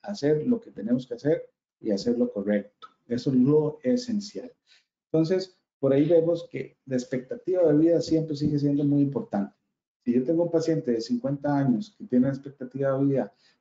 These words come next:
menos de diez años por otras circunstancias, tal vez hacerle un tamizaje por un cáncer de próstata, pues no tiene sentido.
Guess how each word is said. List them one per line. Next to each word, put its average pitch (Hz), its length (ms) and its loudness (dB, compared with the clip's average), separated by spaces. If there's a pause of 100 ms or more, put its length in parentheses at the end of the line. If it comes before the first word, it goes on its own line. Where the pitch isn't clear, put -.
menos 123 540 2 (180)
de 110 160 -2
diez 139 340 2
años 127 380 4
por - 400 -4
otras 139 320 -2
circunstancias, 147 840 -2 (320)
tal 110 160 0
vez 139 340 0 (160)
hacerle 143 340 2
un 143 380 4
tamizaje 131 500 0
por 110 160 -4
un 123 100 0
cáncer 131 260 -2
de 113 80 2
próstata, 127 480 -6
pues 104 200 -6
no 110 120 -4
tiene 113 260 -2
sentido. 90 480 -14